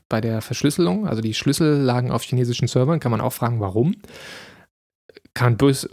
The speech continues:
kann böswillige Absicht, kann man uns sicherlich unterstellen. Man kann aber auch einfach Nachlässigkeit unterstellen, ja, weil Zoom relativ frei, äh, wählen lässt,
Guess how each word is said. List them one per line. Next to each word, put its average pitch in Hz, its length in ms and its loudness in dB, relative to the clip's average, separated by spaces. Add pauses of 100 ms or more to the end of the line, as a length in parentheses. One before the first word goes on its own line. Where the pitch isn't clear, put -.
kann 117 220 0
böswillige 123 440 2
Absicht, - 340 0
kann 147 100 0
man 135 140 2
uns 131 100 -2
sicherlich 139 300 0
unterstellen. 127 500 2
Man 131 100 2
kann 147 200 4
aber 123 160 6
auch 117 60 -2
einfach 120 200 2
Nachlässigkeit 165 640 0
unterstellen, 185 720 -2
ja, 123 240 0
weil 120 260 2
Zoom 131 280 4
relativ 131 460 2
frei, - 720 2
äh, - 340 -4
wählen 131 600 2
lässt, 135 400 0